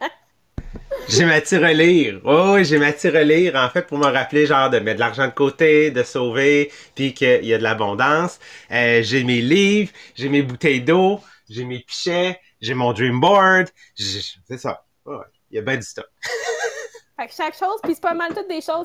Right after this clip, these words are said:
Speaker 2: qui vont t'amener du plaisir, fait que c'est sûr que tu vas le faire parce que ça t'amène du plaisir. C'est bon.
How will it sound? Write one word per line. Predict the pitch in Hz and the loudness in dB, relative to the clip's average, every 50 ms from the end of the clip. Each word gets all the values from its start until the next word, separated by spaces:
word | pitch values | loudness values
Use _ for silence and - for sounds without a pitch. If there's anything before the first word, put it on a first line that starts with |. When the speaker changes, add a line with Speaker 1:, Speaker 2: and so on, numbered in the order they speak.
| - - | -10 -12
Speaker 2:
qui | - | -10
vont | 262 254 247 | -10 -8 -6
t'amener | 294 254 254 269 277 | -6 -6 -6 -6 -8
du | 240 233 | -10 -10
plaisir, | - 285 269 262 226 277 285 | -8 -6 -6 -4 -4 -4 -4
fait | - 254 | -4 -8
que | 269 - | -10 -12
c'est | 240 233 | -14 -14
sûr | 311 294 | -12 -12
que | - - | -12 -12
tu | - - - 214 | -14 -12 -10 -8
vas | 214 | -8
le | 208 | -8
faire | 208 - 254 262 | -6 -8 -10 -10
parce | 254 220 202 | -10 -12 -14
que | - 220 | -16 -16
ça | - 214 | -14 -14
t'amène | 202 196 214 220 226 220 | -14 -12 -12 -12 -14 -16
du | 190 | -14
plaisir. | - 214 202 185 165 - - _ _ _ _ _ _ | -12 -12 -12 -12 -12 -14 -18 _ _ _ _ _ _
C'est | - 220 | -8 -4
bon. | 208 220 | -4 -4